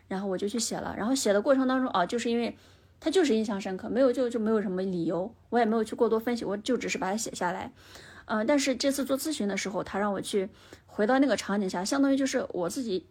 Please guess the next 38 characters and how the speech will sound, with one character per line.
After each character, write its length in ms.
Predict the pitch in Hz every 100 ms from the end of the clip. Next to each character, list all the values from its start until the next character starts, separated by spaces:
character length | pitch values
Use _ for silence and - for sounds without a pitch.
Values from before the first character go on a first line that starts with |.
| -
潜-， 200 | - - -
就 80 | 208
是 200 | 214 208
在 160 | 240
意 120 | 269 311
识 160 | 233
层 160 | - 185
面 160 | 196
就 120 | 190 202
回 180 | 185
到 160 | 190 202
那 60 | 196
个 80 |
场 260 | 185 - 196
景， 220 | 185 - - - -
相 160 | 226
当 80 | 226
于 40 | 220
有 80 | 220
两 260 | 190 165
个 80 | 202
我 140 | 175
在 140 | 151 170
那 100 | 170
儿， 100 | -
一 60 | -
个 160 | 277
我 100 | 202
就 140 | 190 202
是， 140 | 214 - -
一 100 | 220
个 100 | 254
我 140 | 320 202
是 140 | 247
小 180 | 233 185
时 140 | 196
候 120 | 247 247
的， 220 | 196